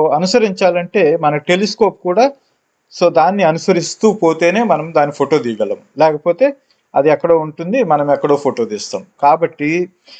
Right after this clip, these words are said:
మనము ఈ స్టార్స్ని అంటే నక్షత్రాలను కానీ గ్రహాలను కానీ ట్రాక్ చేయాలంటే ఆకాశంలో భూమి ఎలా అయితే పరిభ్రమిస్తూ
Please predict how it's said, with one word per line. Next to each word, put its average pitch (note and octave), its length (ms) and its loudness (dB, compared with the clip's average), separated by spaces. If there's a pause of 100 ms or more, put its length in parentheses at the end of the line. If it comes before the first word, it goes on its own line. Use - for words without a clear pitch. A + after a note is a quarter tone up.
(460)
మనము E3 320 0 (460)
ఈ - 20 0 (160)
స్టార్స్ని E3+ 720 0
అంటే C#3+ 260 -2
నక్షత్రాలను C#3+ 720 0
కానీ D#3+ 140 0 (100)
గ్రహాలను C3+ 480 2
కానీ D#3 180 0 (140)
ట్రాక్ C#3 360 0
చేయాలంటే B2 560 0 (160)
ఆకాశంలో D3 580 0 (800)
భూమి A3+ 340 4 (140)
ఎలా D#3+ 160 4 (120)
అయితే E3+ 240 0 (680)
పరిభ్రమిస్తూ D#3+ 680 -2